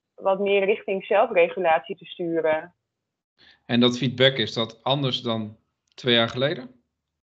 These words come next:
Speaker 1: Ja. Ja, want dat feedback, ehm, als je kijkt bij lessen havenverzorging, dan ging feedback en tips en tops gingen met name dan over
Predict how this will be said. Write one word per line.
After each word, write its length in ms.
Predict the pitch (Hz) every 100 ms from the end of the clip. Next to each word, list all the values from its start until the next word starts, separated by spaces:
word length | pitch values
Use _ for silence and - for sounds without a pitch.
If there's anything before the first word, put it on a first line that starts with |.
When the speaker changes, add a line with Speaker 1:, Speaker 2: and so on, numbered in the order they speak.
| _ _
Speaker 1:
Ja. 420 | 190 180 160 - _ _ _ _ _ -
Ja, 160 | 185 180
want 120 | 180
dat 140 | 180 _ _
feedback, 480 | - 180 180 202 208 _ -
ehm, 440 | 180 180 180 180
als 220 | - 190 180
je 80 |
kijkt 300 | - 185 190
bij 240 | 175 175 170
lessen 260 | 175 180
havenverzorging, 640 | 175 208 - 220 233 240 233
dan 140 | 185
ging 240 | - 190 180 _ _ _
feedback 420 | 208 165 190 202
en 140 | 196 -
tips 200 | 196 202
en 120 | 190
tops 200 | 190 -
gingen 220 | 214 190
met 140 | 185 180
name 300 | 170 185 180
dan 180 | 175
over 300 | 170 180 180